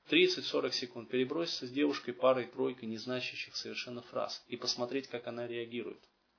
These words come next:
в этот самый момент. И если она реагирует либо тухло, либо никак, ну, а я, в общем-то, и не знакомился на самом деле.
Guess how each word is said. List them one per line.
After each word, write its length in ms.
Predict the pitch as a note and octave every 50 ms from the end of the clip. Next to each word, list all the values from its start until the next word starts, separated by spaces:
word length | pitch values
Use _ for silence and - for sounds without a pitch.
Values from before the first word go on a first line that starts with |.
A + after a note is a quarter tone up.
| _ _ _ _ _ _ _ _ _ _ _ _ _ _ _ _
в 80 | G2+ G#2
этот 220 | G#2 G2+ G2+ -
самый 320 | - - G2+ F#2+ F#2+ G2
момент. 360 | G2+ G2+ G2 G#2+ G#2+ G2+ G#2 - _ _ _ _ _ _ - - - - - - - -
И 80 | B2 B2+
если 300 | C#3+ E3 D#3+ - - D#3+
она 480 | D#3+ D#3+ D#3+ D#3+ D#3 D#3 D#3 - -
реагирует 640 | C#3+ D3 D#3 D#3 D3 D3 D#3 D#3 D3 C#3+ C#3 - -
либо 260 | D3 D3 C#3+ C#3+ C#3+ D3
тухло, 520 | - D#3+ B2+ - - - A2+ - - - -
либо 360 | A2+ A#2 B2 C3+ C3 B2+ C3
никак, 540 | C3+ C#3+ D3 C#3+ D#3 G#3+ A#3+ A#3+ - - - - _ _ _ _ _ - - _ _ _ _ _ _ _ _ _ _ _ _ _ _ _ _ _ _ _ _ _ _ _ _ _ _ _ _ _ _ _ _ _ _ _ _ _ _ _ _ _ _ _ _ _ _ _ _ _ _ _ _ _ _
ну, 380 | E3+ F#3+ A#3+ F4+ F4+ D#4+ D4 - _ _ _ _ _ _ _ _ _ _ _ _ _ _ _ _ _ _ _ _ _ _ _ _ _ -
а 100 | - G#2
я, 140 | G#2 G#2 G#2
в 60 | G#2+
общем-то, 360 | G#2 G2 - G#2 G2 F#2+ G2+
и 60 | G2+
не 100 | G2 G2+
знакомился 680 | F#2+ G2+ G2+ G2+ - E3+ G#3 G#3+ A3 G#3+ F#3+ - -
на 100 | F#3+ F3+
самом 340 | F3+ - - F#3 F3+ F3+ F3
деле. 200 | E3+ E3+ F3 E3+